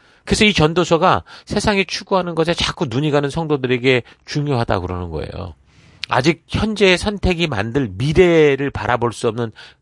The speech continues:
특히 이제 젊은 젊은이들에게 너무 중요하다고 그래서 말을 하는 거죠. 왜냐하면 오늘날도 세상에 수많은 사람들이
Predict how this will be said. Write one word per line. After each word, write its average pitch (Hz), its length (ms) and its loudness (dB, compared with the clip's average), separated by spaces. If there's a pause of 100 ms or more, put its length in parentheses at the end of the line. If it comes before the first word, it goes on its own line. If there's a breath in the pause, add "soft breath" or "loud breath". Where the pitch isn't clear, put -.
(220)
특히 - 220 -4
이제 110 100 -4
젊은 107 380 0
젊은이들에게 101 640 -4
너무 156 240 0
중요하다고 101 680 -2 (420 loud breath)
그래서 147 320 2
말을 92 280 -4
하는 120 200 -8
거죠. - 280 -12 (520 soft breath)
왜냐하면 185 480 4 (260 loud breath)
오늘날도 208 420 2
세상에 220 360 -4
수많은 381 380 0
사람들이 208 440 -2